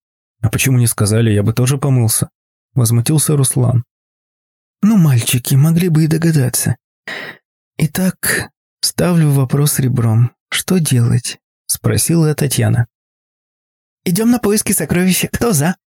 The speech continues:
Вера подняла руку вверх. «Сбой системы надолго?» «Думаешь, система тебе сообщит? Может, через пять минут, а может, через месяц. Даже если она сейчас подключится,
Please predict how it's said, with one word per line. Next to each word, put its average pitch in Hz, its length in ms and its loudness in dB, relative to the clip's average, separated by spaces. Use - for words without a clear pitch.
Вера 170 420 2
подняла 147 540 2
руку 135 280 -2
вверх. 117 360 0
«Сбой 160 360 2
системы 160 500 2
надолго?» 165 640 2
«Думаешь, 95 420 0
система 107 380 -2
тебе 107 220 -2
сообщит? 117 500 -2
Может, 117 260 0
через 113 300 -2
пять 123 260 -2
минут, 110 280 2
а 107 40 2
может, 110 300 2
через 104 300 0
месяц. 110 480 0
Даже 120 360 0
если 123 200 0
она 117 180 2
сейчас 120 420 -2
подключится, 127 760 -2